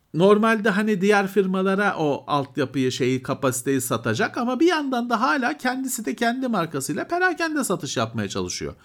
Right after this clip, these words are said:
Bunun da şeyi bitmez, sorunu bitmez. Doğru düzgün ülkelerde buna izin verilmiyor. Çünkü çözemezsin yani adam şeyin, adamın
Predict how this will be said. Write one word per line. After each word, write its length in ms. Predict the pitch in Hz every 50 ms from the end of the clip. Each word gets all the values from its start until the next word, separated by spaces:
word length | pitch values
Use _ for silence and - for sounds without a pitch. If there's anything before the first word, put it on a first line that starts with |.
| - - - -
Bunun 320 | 151 208 285 339 320 285 233
da 100 | 185 165
şeyi 280 | - - 170 214 269
bitmez, 440 | 339 330 - - - 277 147 - -
sorunu 420 | - - 190 185 180 175 196 269 320
bitmez. 540 | 320 302 - - 254 143 107 - - - - _ _ _ _ _ _ - 147
Doğru 340 | 151 196 214 262 311 311 262
düzgün 320 | 226 190 165 160 160 147
ülkelerde 640 | 147 143 135 135 165 143 147 143 139 139 147 143 151
buna 200 | 180 170 220 349
izin 280 | 330 262 277 320 349
verilmiyor. 520 | 349 359 359 349 311 247 156 110 87 76 - - - _ _ _ _ _ _ _ _ _ _ _ _
Çünkü 240 | - - 247 349 330
çözemezsin 720 | - 262 220 202 254 302 359 392 359 - - - 175 147
yani 240 | 123 110 104 104 98
adam 380 | 92 107 113 117 113 113 107
şeyin, 260 | 107 - 113 98 90 90 - 76 73 67 60 52
adamın 520 | 76 95 123 131 127 123 131 123 123 123